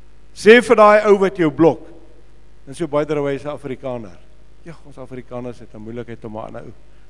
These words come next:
te sien vorentoe gaan. Hy, ek sê, "Sê vir hom, ek het nou aansoek gedoen twee, drie keer al by Qantas. My goed word net, daar word net niks. Dis asof daar 'n outomated antwoord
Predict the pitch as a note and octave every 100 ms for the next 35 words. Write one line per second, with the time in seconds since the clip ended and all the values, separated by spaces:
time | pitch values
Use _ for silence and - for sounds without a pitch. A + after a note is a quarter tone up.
0 | - - - B2 A2 A#2+ A2 G#2 G2+ -
1 | - - - - - - - - - -
2 | - - - - - - - - - -
3 | D#3 G3+ - A#3+ C#4+ C#4+ - D#4+ D#4+ D4
4 | C#4+ C4 - - - - - - A3+ C4
5 | C4+ B3 C#4+ D#4 D4 D4+ - G3+ A#3+ A#3
6 | - - C4+ C4+ F3+ C4+ C4+ B3+ B3 G#3+
7 | A3 G#3 G#3+ - C#3 E3+ F#3 E3+ - -
8 | - - - - - - - - - -
9 | - - - G#3 A#3+ G#3+ D3 - - -
10 | - - - - - C#3 F3+ - C#4+ C#4+
11 | D#3 G3 A#3 A3 A#3+ A#3 - - - -
12 | - - - - E3+ F3+ A#3 A3+ B3 B3
13 | - E3+ G#3+ - - E3 - G#3 G#3+ G3
14 | G3 G3 G3 G3+ G3+ F#3 G3 G#3+ G3+ -
15 | G#3 G#3 F3+ D3+